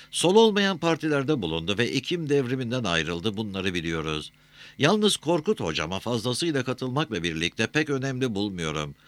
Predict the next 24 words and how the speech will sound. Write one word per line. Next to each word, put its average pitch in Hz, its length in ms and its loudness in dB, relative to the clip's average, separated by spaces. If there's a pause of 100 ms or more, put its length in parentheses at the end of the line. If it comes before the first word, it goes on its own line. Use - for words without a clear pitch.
(200)
Ayrıca 185 460 2
derslerinde 156 640 0
bunları 143 300 0
hiç 135 260 0
hissettirmemişti. 90 1120 -2 (480)
Biz 170 300 2
yaşamının 151 720 2
bir 160 180 2
döneminde 82 580 -2
T 135 240 0
K 131 240 -2
P 160 140 0
üyesi 113 300 0
olduğunu 85 600 -2 (240)
ve 143 100 6
hatta 170 340 2
sosyalizme 147 720 -2
meylettiğini, 95 880 0 (260)
ancak 165 400 2
tipten 156 420 0
milletvekilliği 131 880 0
için 107 340 -2
başvurusunda 113 1040 -4
öğrendik. 85 640 -2